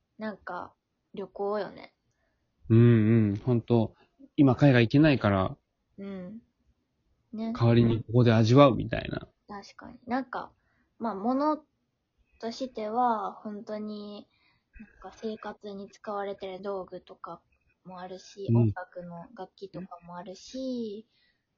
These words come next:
Speaker 2: うんうん。
Speaker 1: えっと、服飾系のものとかもあるし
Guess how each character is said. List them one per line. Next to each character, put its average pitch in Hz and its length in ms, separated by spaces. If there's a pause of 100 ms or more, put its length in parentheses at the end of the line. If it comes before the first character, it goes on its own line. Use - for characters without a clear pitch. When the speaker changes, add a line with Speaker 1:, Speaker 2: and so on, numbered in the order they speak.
(260)
Speaker 2:
う 127 60
ん - 20
う - 20 (260)
ん。 104 100
Speaker 1:
え - 60
っ - 40 (140)
と、 196 640 (420)
服 - 260
飾 202 380
系 196 200
の 190 120
も 185 140
の 170 160
と - 100
か 165 140
も 190 220
あ 165 80
る 180 200
し 214 840